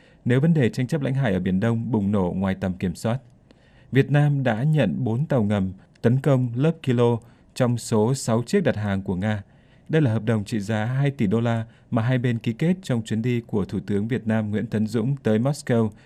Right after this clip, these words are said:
năm hai nghìn không trăm không chín. Nga dự kiến sẽ chuyển giao tất cả sáu tàu cho Việt Nam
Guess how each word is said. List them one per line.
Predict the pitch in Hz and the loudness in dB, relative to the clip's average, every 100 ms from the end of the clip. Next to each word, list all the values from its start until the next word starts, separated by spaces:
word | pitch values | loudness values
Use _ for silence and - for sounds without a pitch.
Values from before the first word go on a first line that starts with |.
| - | -8
năm | - 120 | 0 0
hai | 113 | 2
nghìn | 113 104 98 | 2 2 0
không | 107 | -4
trăm | 107 98 | -6 -6
không | 104 | -6
chín. | - 104 110 135 - _ _ _ - | -4 -4 -4 -8 -16 _ _ _ 0
Nga | 143 147 | 4 4
dự | 135 | 2
kiến | 98 120 117 | 0 0 0
sẽ | 151 - 127 | 0 -2 -2
chuyển | - 92 | 0 -2
giao | 92 117 | 2 0
tất | 117 185 - | 0 -2 0
cả | 123 92 | 0 0
sáu | - 107 120 | -4 -4 -2
tàu | 139 117 101 | 2 2 2
cho | 98 110 | -2 -4
Việt | 104 110 | -2 0
Nam | 113 | 0